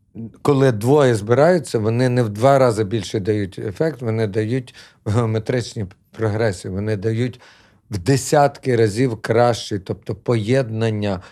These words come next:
об'єднання зусиль, воно долає любі перешкоди. Тобто це тільки відважитися бути разом. Але це дуже складно, тому що в кожної людини, м,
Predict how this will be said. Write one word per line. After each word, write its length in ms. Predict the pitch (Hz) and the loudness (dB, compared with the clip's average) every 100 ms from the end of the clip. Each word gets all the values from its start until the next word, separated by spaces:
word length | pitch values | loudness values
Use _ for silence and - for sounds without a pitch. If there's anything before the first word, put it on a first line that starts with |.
| _ _ _ - | _ _ _ -4
об'єднання 1080 | 117 101 104 143 147 110 110 107 101 98 90 - | -2 -2 0 0 0 -2 -2 -2 -2 -4 -6 -10
зусиль, 760 | 95 120 110 - 165 180 202 202 - _ _ _ | -4 -2 -2 -2 0 0 -2 -10 -20 _ _ _
воно 460 | 107 113 117 127 135 | -2 0 0 0 0
долає 540 | 107 113 123 127 120 | -2 2 4 4 2
любі 320 | 107 98 117 | -2 -4 -6
перешкоди. 720 | 113 110 104 - - 95 87 90 | -4 -4 -4 -6 -6 -6 -8 -8
Тобто 360 | 110 110 - 113 | -8 -8 -8 -8
це 280 | - 143 | -4 -4
тільки 500 | 120 143 110 - 113 90 - - _ _ - | -2 -4 -6 -4 -6 -6 -16 -20 _ _ -10
відважитися 1080 | 110 123 104 143 185 180 170 135 117 123 104 | -4 -4 2 4 4 2 -2 -4 -6 -4 -4
бути 540 | 92 101 151 - 135 | -4 -4 -6 -2 0
разом. 500 | 127 117 95 104 101 - _ - | 2 2 0 -6 -10 -14 _ -4
Але 200 | 117 117 | -2 0
це 200 | - 160 | 0 -2
дуже 380 | 127 160 139 | 0 -2 0
складно, 600 | 131 - 156 175 175 151 | -4 -2 2 2 2 -4
тому 280 | 117 131 131 | -6 -6 -6
що 180 | 123 127 | -6 -8
в 80 | 107 | -8
кожної 560 | - 151 127 120 123 | -2 0 0 -2 -2
людини, 640 | 117 120 110 151 175 170 143 - _ _ _ _ _ 110 | -2 -2 -2 -2 -2 -4 -6 -10 _ _ _ _ _ -8
м, 640 | 104 104 98 92 90 90 | -6 -6 -8 -8 -10 -14